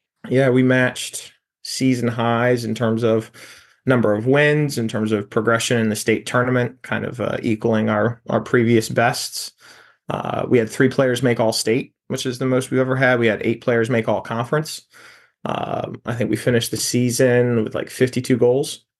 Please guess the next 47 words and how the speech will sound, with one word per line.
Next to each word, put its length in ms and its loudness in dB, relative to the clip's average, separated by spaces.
Uh, 320 -8
so 140 -6
I 40 0
think 160 -6
we 60 -2
were 80 -4
tied 260 -2
for 100 -4
second 340 -4
in 100 -4
the 60 -4
state. 380 -2
So 200 -2
it 40 0
was 120 -2
a 60 0
lot 220 4
of, 120 -2
it 480 -20
was 80 0
a 40 2
lot 140 4
of 80 -4
positives. 600 0
Um, 800 -6
and 340 0
we 240 2
are, 680 2
we 60 4
got 120 4
about 360 0
ninety 360 2
percent 320 -2
of 80 0
our 100 2
goal 200 0
production 400 -4
coming 200 -4
back. 220 -2
All 80 0
three 200 0
of 80 0
our 100 2
all-state 380 0
players 320 0
are 60 -6
juniors. 500 -4